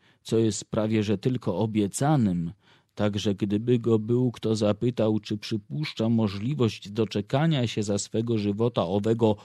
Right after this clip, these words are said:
przyjścia, byłby z pewnością odczuł takie pytanie jako naruszenie dogmatu orzekającego, iż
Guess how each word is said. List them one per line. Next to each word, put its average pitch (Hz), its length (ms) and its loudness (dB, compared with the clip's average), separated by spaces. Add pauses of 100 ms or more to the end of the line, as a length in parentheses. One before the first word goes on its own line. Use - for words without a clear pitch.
(260)
przyjścia, 147 960 0 (1200)
byłby 160 540 12
z - 160 -6
pewnością 120 920 0
odczuł 123 520 -2
takie 117 340 0
pytanie 113 540 2
jako 107 340 0
naruszenie 110 640 2
dogmatu 110 760 2
orzekającego, 107 920 0
iż 107 260 -2